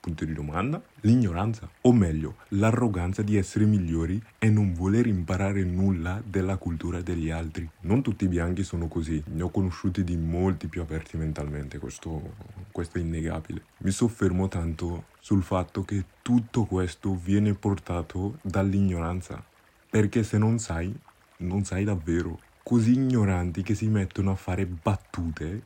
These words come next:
pensando di essere divertenti. Ci sono argomenti per cui vale la pena ridere e altri no, ma sembra che il fatto di essere neri sia qualcosa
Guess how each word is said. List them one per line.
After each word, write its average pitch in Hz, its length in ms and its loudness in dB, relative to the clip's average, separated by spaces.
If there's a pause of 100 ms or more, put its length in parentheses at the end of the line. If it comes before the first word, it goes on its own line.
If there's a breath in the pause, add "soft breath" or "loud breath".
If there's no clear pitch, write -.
(120)
pensando 98 760 2
di 85 220 -2
essere 92 500 -2
divertenti. 82 840 -4 (600 soft breath)
Ci - 120 -2
sono 120 240 0
argomenti 101 440 2
per 95 140 0
cui 98 160 2
vale 95 220 0
la 92 120 -2
pena 82 440 -4
ridere 92 720 -2
e 104 100 -4
altri 90 420 -2
no, 78 200 -6 (840 loud breath)
ma 98 180 2
sembra 110 320 2
che 92 360 -2
il 104 200 2
fatto 113 340 -2
di 87 140 0
essere 95 300 0
neri 90 280 0
sia 98 180 -4
qualcosa 76 560 -6